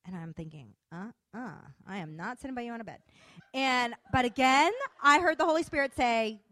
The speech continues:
"Go pray for her." And I was like, <sighs> "I am not, like, a touchy person with girls either." So I was like, "I'm gonna go sit by this vulnerable woman on a bed. Okay, but I'm gonna pray for her." So I put my arm around her, and I said, I don't even ask her. I just say, "June, I'm gonna pray for you."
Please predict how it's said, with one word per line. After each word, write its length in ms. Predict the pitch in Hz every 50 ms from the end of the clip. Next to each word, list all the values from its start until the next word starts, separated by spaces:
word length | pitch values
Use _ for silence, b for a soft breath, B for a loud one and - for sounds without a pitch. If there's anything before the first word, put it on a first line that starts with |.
| 190 _ -
"Go 480 | 226 214 214 220 226 240 254 302 311 - _ _ _
pray 220 | - 240 226 226
for 180 | 233 - - 190
her." 380 | 185 - 196 165 117 73 - _ _ _ _ _
And 100 | 214 214
I 20 |
was 120 | 214 202 202
like, 220 | 190 175 - - _
<sighs> 680 | - - - - - - - - _ _ _ _ _ -
"I 120 | 190 247
am 100 | 302 320
not, 220 | 302 262 247 254 208
like, 180 | 240 220 - - 202
a 40 |
touchy 400 | - - - 196 - - 226 220
person 340 | 208 - 202 196 - 208 190
with 120 | 180 170 -
girls 300 | 170 170 175 175 180 - _
either." 260 | 180 175 170 190 202
So 140 | - - 180
I 20 |
was 40 | 175
like, 100 | 175 -
"I'm 60 | - 185
gonna 160 | 180 170 151
go 40 | 147 - -
sit 160 | - 240 -
by 140 | - 254 247
this 200 | 226 247 226 -
vulnerable 440 | _ 180 185 190 220 208 220 220 208
woman 260 | 196 185 175 175 175
on 180 | - - 180 196
a 40 | 214
bed. 340 | 180 170 160 151 139 151 B B B B B B B B
Okay, 120 | - 196 185
but 100 | 170 165
I'm 120 | 170 - -
gonna 180 | - 226 208 214
pray 200 | - - 190 180
for 140 | - - 147
her." 220 | 151 - - - _ B B B B B B B B B B
So 220 | _ - 254 247 240
I 120 | - 233
put 200 | 226 - - 320
my 80 | 302 370
arm 140 | 330 285 254
around 220 | 240 220 214 208
her, 80 | 202 202
and 140 | - 208 208
I 60 | 208
said, 240 | - 220 196 185 - _ -
I 100 | 208 226
don't 140 | 269 320
even 140 | 339 311 294
ask 240 | 269 240 240 - -
her. 80 | 196 -
I 60 | 202
just 180 | 208 214 -
say, 460 | - 214 202 190 190 185 180 175 180 180 - _ _
"June, 400 | - - 247 254 285 311 339 359 349 -
I'm 120 | - 214 226
gonna 140 | 226 208
pray 200 | 202 - 196 180
for 140 | 165 - 175
you." 180 | 143 135 127